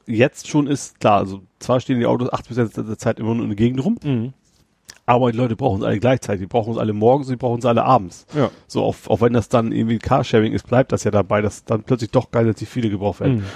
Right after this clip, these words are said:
Speaker 1: Aber gerade was du sagst, so mit Kombi oder eben Zweisitzer oder was auch immer,
Speaker 2: Mhm.
Speaker 1: das kann man natürlich da relativ gut mit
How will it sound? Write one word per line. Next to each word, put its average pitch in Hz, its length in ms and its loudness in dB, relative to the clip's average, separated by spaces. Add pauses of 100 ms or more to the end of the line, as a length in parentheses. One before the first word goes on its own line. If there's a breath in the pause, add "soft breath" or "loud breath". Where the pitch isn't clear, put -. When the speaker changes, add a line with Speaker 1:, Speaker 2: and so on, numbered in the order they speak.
(140)
Speaker 1:
Aber 104 180 4
gerade 117 180 2
was 127 140 -2
du 120 60 -4
sagst, 120 260 0
so 113 80 -4
mit 104 160 -4
Kombi 123 320 0
oder 117 180 6
eben 113 220 0
Zweisitzer 127 540 2
oder 110 200 0 (120)
was 113 180 -2
auch 120 160 -2
immer, 143 320 2 (120 loud breath)
Speaker 2:
Mhm. 117 340 0
Speaker 1:
das - 180 -6
kann 135 120 -8
man 131 100 0
natürlich 123 320 0
da 120 100 6
relativ 117 340 2
gut 127 160 -2
mit - 360 -4